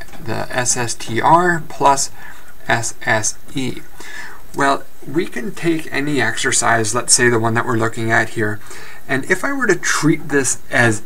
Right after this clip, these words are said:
if it was completely randomized, so I eliminate, uh, the fact that we're using the, the same, uh, observational units for the different treatments,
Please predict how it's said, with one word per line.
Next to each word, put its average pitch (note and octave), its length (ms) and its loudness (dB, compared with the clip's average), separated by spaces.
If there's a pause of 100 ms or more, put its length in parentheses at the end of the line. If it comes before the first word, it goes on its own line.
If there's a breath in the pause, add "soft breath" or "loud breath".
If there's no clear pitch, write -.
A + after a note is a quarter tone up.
if C#3+ 440 4
it B2 180 0
was A#2+ 200 0
completely B2 520 -2
randomized, A2 720 2
so A#2+ 280 2
I B2+ 360 2
eliminate, D3 680 0 (540 loud breath)
uh, A2+ 420 4
the - 280 -6
fact G#2+ 320 0
that A#2+ 100 -2
we're A#2 100 2
using G#2+ 560 0
the, G#2 160 -2
the G#2 180 -6
same, G#2+ 640 2 (420 loud breath)
uh, - 560 2
observational A2+ 760 2
units A2 400 2
for - 380 -2
the G#2 100 -2
different A2 320 -4
treatments, A#2+ 560 -2